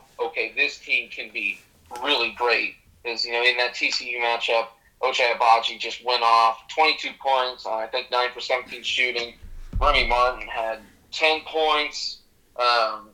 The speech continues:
Mitch Lightfoot, even off the bench, had an impressive fifteen points. You know, Wilson and Brown both had nine. Even though McCormick didn't have a great game, he still had five. And that's kinda when we really first saw that,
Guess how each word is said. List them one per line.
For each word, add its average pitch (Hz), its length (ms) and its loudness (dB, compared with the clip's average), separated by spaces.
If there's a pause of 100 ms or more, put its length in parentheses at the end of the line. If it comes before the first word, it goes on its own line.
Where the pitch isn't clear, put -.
(380)
Mitch 175 280 -2
Lightfoot, 143 460 2
even 123 240 -4
off 135 200 4
the 120 60 -12
bench, 131 400 -2
had 120 180 -4
an 113 60 -14
impressive 123 680 -2
fifteen 131 680 -10
points. 127 500 -4 (440)
You 113 100 -8
know, 110 280 -6
Wilson 131 680 0
and 110 380 -8 (180)
Brown 123 340 2
both 123 240 2
had 113 240 -8
nine. 117 480 -6 (340)
Even 143 140 0
though 135 220 0
McCormick 131 320 0
didn't 120 180 -2
have 117 160 -2
a 117 40 -14
great 113 320 -8
game, 113 360 -8
he 117 140 -14
still 113 280 0
had 113 220 0
five. 113 380 2 (440)
And 143 160 -2
that's 240 240 2
kinda 233 340 0
when 160 500 0
we 123 200 -6
really 156 340 -4 (260)
first 127 440 -6
saw 113 460 4 (460)
that, 120 240 0